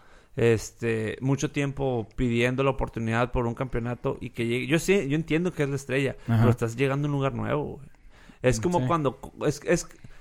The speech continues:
Speaker 1: es como cuando este Conor se va y quiere regresar y quiere pelear contra el que él quiera y quiere pelear contra un cinto y que,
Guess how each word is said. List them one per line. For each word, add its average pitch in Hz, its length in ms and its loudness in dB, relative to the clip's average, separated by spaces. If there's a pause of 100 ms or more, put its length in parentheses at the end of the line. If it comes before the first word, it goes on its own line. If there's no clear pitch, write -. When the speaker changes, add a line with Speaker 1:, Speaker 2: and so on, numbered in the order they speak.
(340)
Speaker 1:
es 180 160 -2
como 247 280 -4
cuando 151 1160 2
este 151 1300 0 (140)
Conor 190 520 2
se 139 300 0
va 202 300 2 (680)
y 139 160 0
quiere 175 200 2
regresar 180 280 2
y 185 60 -4
quiere - 180 -2
pelear 135 220 -2
contra 143 400 0
el 123 100 2
que 123 120 -4
él 131 120 -2
quiera 214 460 2
y 160 60 -2
quiere 156 200 0
pelear 135 240 -2
contra 147 240 -4
un 139 100 0
cinto 202 460 2
y 202 60 0
que, 165 100 -4